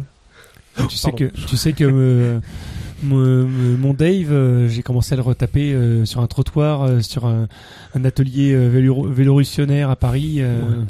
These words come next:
Speaker 3: Qui n'a pas fait un peu de peinture sur un bout de trottoir. <laughs> Avec les
Speaker 1: Donc,
Speaker 3: cartons
Speaker 1: euh, voilà,
Speaker 3: pizza.
Speaker 1: c'était, euh, Bogota, euh... Bogota, messieurs.
Speaker 2: Eh ben, respect Bogota.
Speaker 3: Oui.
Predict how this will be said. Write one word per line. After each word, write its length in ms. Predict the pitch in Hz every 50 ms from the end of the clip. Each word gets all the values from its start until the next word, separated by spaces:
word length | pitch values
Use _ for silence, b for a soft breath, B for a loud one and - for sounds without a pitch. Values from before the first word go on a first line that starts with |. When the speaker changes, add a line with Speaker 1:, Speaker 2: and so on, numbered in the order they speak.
| - b b b b b b b b b b b b b b b
Speaker 3:
Qui 140 | _ - -
n'a 60 | -
pas 140 | 131 - 110
fait 100 | - - 113
un 60 | 104
peu 100 | - 110
de 60 | -
peinture 420 | - 113 104 95 - 117 113 117
sur 140 | 110 - 107
un 60 | 104
bout 100 | 104 107
de 60 | 101 -
trottoir. 500 | - 107 104 - 110 107 104 104 104 101
<laughs> 760 | 117 127 - - - - - - - 147 - - - - - 147 - - 151 - - 151 139 - - 151 139 - - - _ - 147 - - - 147 - - 135 - B B B B B B B -
Avec 140 | 117 117 -
les 40 |
Speaker 1:
Donc, 100 | 156 175
Speaker 3:
cartons 120 | - - 180
Speaker 1:
euh, 40 | 170
voilà, 200 | 160 165 143 131
Speaker 3:
pizza. 120 | 117 110
Speaker 1:
c'était, 160 | 110 120 165 165
euh, 240 | 160 151 147 139 135
Bogota, 680 | 143 185 220 185 160 139 - 123 123 135 147 165 - - - -
euh... 560 | 165 147 139 135 123 120 117 113 110 107 101 92 b b b b b b b b b b - - - - - - -
Bogota, 480 | 165 147 208 226 196 185 - 131 131
messieurs. 340 | 131 127 - - 131 135 131 - - B B B B _ _ _ _ b b b b b b b b b b -
Speaker 2:
Eh 60 | 139
ben, 140 | 127 104 92
respect 260 | 110 127 - - 151
Bogota. 340 | 135 123 110 113 - - - - _ -
Speaker 3:
Oui. 160 | 143 117 110